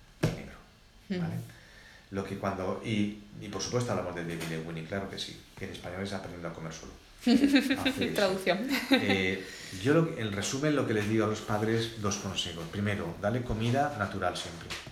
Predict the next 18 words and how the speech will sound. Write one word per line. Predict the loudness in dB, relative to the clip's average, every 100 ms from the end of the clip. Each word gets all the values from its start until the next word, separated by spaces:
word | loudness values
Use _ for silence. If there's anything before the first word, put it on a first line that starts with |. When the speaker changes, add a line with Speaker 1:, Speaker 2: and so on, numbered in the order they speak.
| -16 -16 -16 -18 -8
Speaker 1:
Lo | -8
que | -6
comes | -2 -2 -2 -4
tú, | -4 -4 -4
lo | -6
adaptas | -6 -8 -14 -12
a | -14
él. | -14 -20 -20 -14 -6 -4
Speaker 2:
Ujú. | -4
Speaker 1:
La | -6
comida | -6 -4 0 0 -2
industrializada | -4 -4 -6 -8 -4 -2 0
es | -2
la | -4
comida, | -4 -6 -6
primera | -6 -6 -6 -8
comida | -8
basura | -6 -4 -2 -2